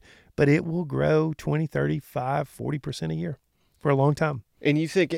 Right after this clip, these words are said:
Speaker 2: N I L and, and transfer portal and all this is good for the game? I th-, I've heard, I've heard you talk about it. It, it kinda spreads the talent a little bit more.
Speaker 1: So the school can keep the players they wanna keep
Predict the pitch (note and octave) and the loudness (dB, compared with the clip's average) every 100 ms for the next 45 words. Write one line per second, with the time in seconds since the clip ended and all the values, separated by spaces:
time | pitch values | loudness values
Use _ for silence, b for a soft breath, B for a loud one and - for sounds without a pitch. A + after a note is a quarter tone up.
0 | - - D#3+ D#3 D3+ D3+ D#3 D#3 C3+ C3+ | -2 2 4 4 6 6 4 2 -2 -2
1 | C3 A#2+ D#3 D3 - C3 - D3 C#3 C#3 | -2 -2 0 0 -2 -8 -4 0 2 2
2 | C#3+ C#3 C#3 B2+ G#2+ C#3 C#3 D3+ B2 A#2+ | 2 0 0 -4 -4 -4 -4 -4 -2 -2
3 | C#3 B2 - - A2+ C#3 B2+ A#2+ C#3+ C3+ | 0 -2 -4 -8 -6 -6 -6 -6 -6 -6
4 | A#2 C#3+ C3 A2+ A#2 A#2 A#2 - B2 - | -6 -4 -4 -2 0 0 -2 -4 -6 -4
5 | C#3 B2+ G#2+ G#2 - _ - - C#3+ C3+ | -2 0 0 -2 -10 _ -10 0 2 2
6 | A#2+ G#2 C#3+ D#3 B2 A2 A2+ G#2 G#2 G#2+ | -2 -2 0 2 2 0 -2 -4 -4 -6
7 | G2+ - _ _ b b - A#2 - - | -8 -12 _ _ b b -8 -6 -4 2
8 | D3 F3+ - B2 - E3 - G2+ D#3 D3 | 4 4 2 -6 -4 -4 -4 -6 0 2
9 | B2 A2+ A#2+ A#2 - B2+ B2 | 0 -2 -6 -6 -6 -8 -8